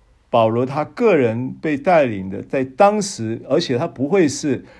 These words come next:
不会是 always 是这样，他一辈子传福音，他不会一辈子都是在不被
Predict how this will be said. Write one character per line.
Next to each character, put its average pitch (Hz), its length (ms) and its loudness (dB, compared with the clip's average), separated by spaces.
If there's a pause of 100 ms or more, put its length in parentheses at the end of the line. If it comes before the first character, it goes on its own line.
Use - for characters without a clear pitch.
(220)
不 156 140 -4
会 180 240 2
是 131 380 -4
always 151 600 4
是 120 120 -10
这 110 160 -4
样， 104 160 -2
他 160 120 -6
一 190 140 -6
辈 190 320 6
子 120 180 -2
传 127 300 -2
福 127 100 -2
音， 135 300 0 (240)
他 165 100 -2
不 151 140 -6
会 175 100 2
一 160 140 -2
辈 175 240 2
子 117 140 -6
都 143 180 2
是 131 300 -2
在 139 200 2
不 131 220 -4
被 131 480 0